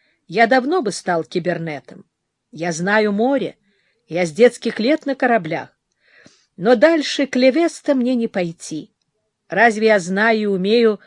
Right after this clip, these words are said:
меньше любого из кибернетов?" Но Тифис взял меня только в трюм, потому что мой отец ничего не мог вложить в этот поход. Когда на корабле был Диамет,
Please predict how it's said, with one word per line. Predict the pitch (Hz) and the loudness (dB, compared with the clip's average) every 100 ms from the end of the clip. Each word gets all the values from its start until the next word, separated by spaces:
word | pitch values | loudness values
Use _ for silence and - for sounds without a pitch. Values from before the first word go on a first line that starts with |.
| _ _ _ - | _ _ _ -10
меньше | 175 226 254 - 202 | 0 2 2 0 0
любого | 190 151 196 247 | 0 0 2 2
из | 220 - | 2 -4
кибернетов?" | - 170 165 170 247 311 - _ _ _ _ _ _ _ _ _ _ _ _ _ _ _ _ _ _ - | -6 -6 -4 -2 -4 -4 -10 _ _ _ _ _ _ _ _ _ _ _ _ _ _ _ _ _ _ -8
Но | 185 190 | -2 -2
Тифис | - 240 226 175 | 0 -2 0 -4
взял | 160 214 214 | 0 2 2
меня | 208 202 190 | 0 -4 -4
только | 214 214 214 | -6 -6 -6
в | - | -8
трюм, | - 233 269 165 _ _ _ _ _ _ - | -6 -4 -2 -6 _ _ _ _ _ _ -14
потому | 165 180 208 | -6 -2 -2
что | - 208 | -2 -2
мой | 208 202 | 2 2
отец | 190 240 240 - | 4 2 2 0
ничего | 214 - 202 233 | -6 -4 0 2
не | 220 | 2
мог | 220 233 214 | 0 0 0
вложить | 208 220 285 294 | 2 2 2 -2
в | 190 | -4
этот | 165 170 - | -4 -8 -6
поход. | 175 - 147 _ _ _ _ _ _ _ _ _ | -6 -6 -12 _ _ _ _ _ _ _ _ _
Когда | 165 156 202 226 | -12 -2 2 4
на | 220 | 4
корабле | 208 202 170 190 226 | 2 0 0 2 0
был | 185 226 | 4 2
Диамет, | 202 180 180 180 220 | 2 0 0 0 0